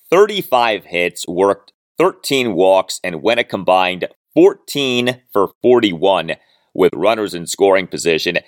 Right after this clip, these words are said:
The O's in this ten three win late night on Wednesday night scored ten runs, totaled twelve hits, worked six walks,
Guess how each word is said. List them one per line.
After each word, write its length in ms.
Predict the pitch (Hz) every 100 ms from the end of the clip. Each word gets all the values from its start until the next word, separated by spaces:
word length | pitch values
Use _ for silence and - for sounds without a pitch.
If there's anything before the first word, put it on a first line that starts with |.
| _ -
The 120 | 117
O's 220 | 170 -
in 80 | 147
this 160 | 117
ten 240 | - 139 135
three 220 | 98 123
win 260 | 156 104 95 - -
late 300 | 104 143 -
night 300 | 107 95 90
on 220 | 90 87
Wednesday 280 | 90 95 90
night 220 | 90 90
scored 340 | - 92 90
ten 260 | - 127 165
runs, 340 | 92 73 90
totaled 360 | - 90 85 80
twelve 380 | - 123 147 -
hits, 300 | 80 85 -
worked 460 | 62 87 95 - -
six 480 | - - - - -
walks, 500 | - 120 110 -